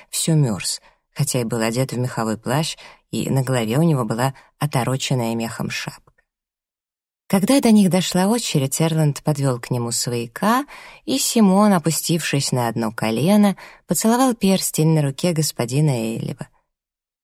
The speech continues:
Эрланд тоже почтительно поцеловал кольцо. И вообще Эрланд держал себя очень пристойно и почтительно, когда, наконец, предстал перед архиепископом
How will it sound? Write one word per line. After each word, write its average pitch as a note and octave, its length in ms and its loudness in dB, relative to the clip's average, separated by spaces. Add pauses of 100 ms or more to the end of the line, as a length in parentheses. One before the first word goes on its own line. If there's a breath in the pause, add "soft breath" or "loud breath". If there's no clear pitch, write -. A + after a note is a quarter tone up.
Эрланд C3+ 380 0
тоже A#2 220 -2
почтительно A2+ 600 -4
поцеловал A2 540 -6
кольцо. - 480 -10 (840)
И F3 60 0
вообще E3+ 380 0
Эрланд C#3+ 300 2
держал C3 280 0
себя C3 260 -2
очень B2+ 240 -4
пристойно C#3 580 0
и A#2+ 40 -4
почтительно, - 880 -4 (240 loud breath)
когда, B2+ 300 0
наконец, C3 440 0
предстал C#3+ 560 -2
перед A#2 260 -4
архиепископом C3 920 -4